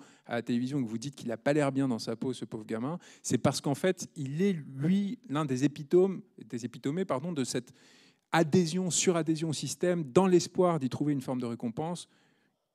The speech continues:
qu'il est impossible de trouver parce que cette récompense, elle est purement fictionnelle, elle est purement faite pour créer de l'adhésion au sein des populations, que ce soit des populations de consommateurs pour les entreprises privées ou, euh, l'adhésion des citoyens pour les appareils politiques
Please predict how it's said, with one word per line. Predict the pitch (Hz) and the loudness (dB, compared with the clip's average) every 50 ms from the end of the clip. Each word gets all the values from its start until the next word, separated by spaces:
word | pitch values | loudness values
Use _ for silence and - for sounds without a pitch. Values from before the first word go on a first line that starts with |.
| _ _ _ | _ _ _
qu'il | - - 143 135 | -2 0 2 2
est | 135 131 151 | 2 0 0
impossible | 143 131 147 - - 131 | -4 -4 -6 -6 -6 -8
de | 123 | -8
trouver | 117 117 175 190 196 | -6 -2 0 0 0
parce | - 139 - | 0 -4 -6
que | - 131 | -8 -8
cette | - - 120 | -8 -8 -8
récompense, | 123 131 120 - 131 120 - 156 151 139 - - | -8 -8 -8 -8 -6 -4 -4 -4 -4 -6 -8 -10
elle | - 107 | -10 -10
est | 110 | -10
purement | 110 - 131 135 147 143 | -8 -6 -6 -4 -4 -6
fictionnelle, | - - 120 - - 120 120 143 165 185 190 170 - | -6 -8 -10 -8 -6 -4 -4 -2 -2 -2 -2 -4 -6
elle | 123 110 110 | -6 -6 -6
est | 113 | -6
purement | - - 147 139 135 123 | -4 -4 -4 -4 -6 -6
faite | - - 175 160 - | -6 -6 -6 -6 -6
pour | - 123 - _ | -8 -10 -8 _
créer | - - - 156 156 160 156 151 151 _ | -16 -8 -4 -2 0 0 -2 -4 -6 _
de | - - 110 | -10 -6 -6
l'adhésion | 104 104 101 110 104 107 113 113 107 | -6 -4 -4 -6 -6 -6 -6 -6 -8
au | 104 | -10
sein | 101 - 127 | -8 -6 -6
des | 120 | -6
populations, | 113 - 113 - - - 117 - - - 131 160 - - _ _ | -6 -6 -10 -10 -12 -14 -14 -14 -12 -10 -10 -10 -12 -14 _ _
que | - 120 | -12 -10
ce | - - - | -10 -8 -6
soit | - 123 | -6 -6
des | 104 | -6
populations | - 113 - 113 110 104 - 117 | -6 -8 -8 -6 -8 -8 -8 -12
de | 110 | -12
consommateurs | - - 113 - - 107 104 104 - 110 110 107 - _ _ _ _ _ _ | -10 -12 -10 -8 -8 -8 -8 -6 -6 -6 -6 -6 -8 _ _ _ _ _ _
pour | - 117 | -4 -4
les | 104 107 | -2 -2
entreprises | 110 104 - 113 107 - 120 - | -4 -6 -6 -8 -10 -10 -12 -14
privées | - - 113 104 113 120 120 120 _ _ _ _ _ _ _ _ _ - | -12 -12 -8 -6 -6 -6 -6 -8 _ _ _ _ _ _ _ _ _ -4
ou, | 165 160 156 - _ _ _ - | -2 -2 -2 -4 _ _ _ -14
euh, | - 110 107 107 | -8 -6 -6 -6
l'adhésion | 104 107 113 107 110 107 107 120 113 | -6 -6 -6 -6 -6 -6 -6 -6 -6
des | 107 | -6
citoyens | 104 - - 107 - 113 104 107 120 117 117 - _ | -6 -8 -8 -6 -4 -4 -2 -2 -4 -6 -8 -6 _
pour | - 127 127 | -2 -2 0
les | 120 107 104 110 | -2 -2 -4 -6
appareils | 107 - 107 104 107 107 | -8 -6 -6 -6 -6 -6
politiques | - 107 - - - - 120 - - - | -6 -8 -10 -12 -10 -10 -10 -10 -12 -18